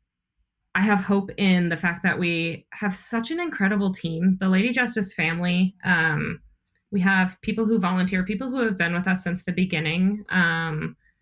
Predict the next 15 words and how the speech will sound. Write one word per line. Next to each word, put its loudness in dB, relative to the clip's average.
um, 2
and 0
our 2
team -2
of -2
folks -6
who -4
are -2
working, 0
Amber, 0
Paul, 0
Laura, 2
Morgan, 0
Ian, 2
Joey, -2